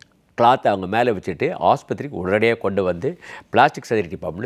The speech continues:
சேர்த்துட வேண்டும். அவங்க கண் சிகிச்சை டாக்டரை கண்டிப்பாக பார்க்க வேண்டியிருக்கும். ஆ, இந்த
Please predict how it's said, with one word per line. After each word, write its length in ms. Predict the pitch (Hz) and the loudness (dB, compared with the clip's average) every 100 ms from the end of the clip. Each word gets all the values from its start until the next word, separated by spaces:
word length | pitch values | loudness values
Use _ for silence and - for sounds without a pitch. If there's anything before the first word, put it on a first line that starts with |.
| - | -2
சேர்த்துட 260 | 104 - 90 | -2 -2 -8
வேண்டும். 400 | 82 80 101 - | -8 -8 -10 -6
அவங்க 340 | - 107 131 180 | 0 0 0 -4
கண் 300 | - 117 143 | -2 -4 -4
சிகிச்சை 380 | - 123 110 107 | -4 -2 0 0
டாக்டரை 420 | 101 101 147 147 | 2 0 -2 -6
கண்டிப்பாக 500 | 104 107 98 110 175 | -4 -2 -2 -2 -2
பார்க்க 340 | - 104 - | 0 0 0
வேண்டியிருக்கும். 460 | 85 80 - - - _ _ _ _ _ _ _ - - _ - | -6 -8 -12 -16 -18 _ _ _ _ _ _ _ -18 -18 _ -6
ஆ, 400 | 85 107 107 - | -4 -2 -4 -6
இந்த 560 | 120 135 156 165 156 | -4 -4 2 2 2